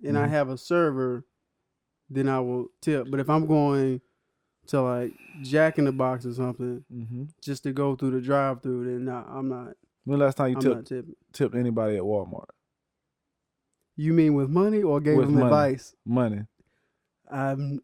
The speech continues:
Speaker 1: I don't think I've ever g-, no, I'm thinking of people that stand outside. But no, I've never,
Speaker 2: Okay.
Speaker 1: I've never tipped somebody at Walmart.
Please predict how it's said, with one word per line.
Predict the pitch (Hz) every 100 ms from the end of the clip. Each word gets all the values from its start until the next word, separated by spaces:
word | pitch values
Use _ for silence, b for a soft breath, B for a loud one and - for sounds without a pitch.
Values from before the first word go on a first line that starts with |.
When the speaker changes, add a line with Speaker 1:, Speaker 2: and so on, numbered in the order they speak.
| -
Speaker 1:
I | 156
don't | 151
think | 151 147
I've | 135
ever | 147 143 143
g-, | - _ _ _ _ _ _ _ _ _ _ _ -
no, | 143
I'm | 147
thinking | 165 147
of | 139
people | 151 139
that | 131
stand | - 139 131
outside. | 127 123 135 127 120
But | 135 139 135
no, | 143 131
I've | 135 131
never, | 131 147 151 139 139 135 127
Speaker 2:
Okay. | 113 110 107 113 _ _ _ _ _
Speaker 1:
I've | 147 139 135 120
never | 139 143 135 131
tipped | 127 131 -
somebody | 123 120 120
at | 123
Walmart. | 123 120 107 -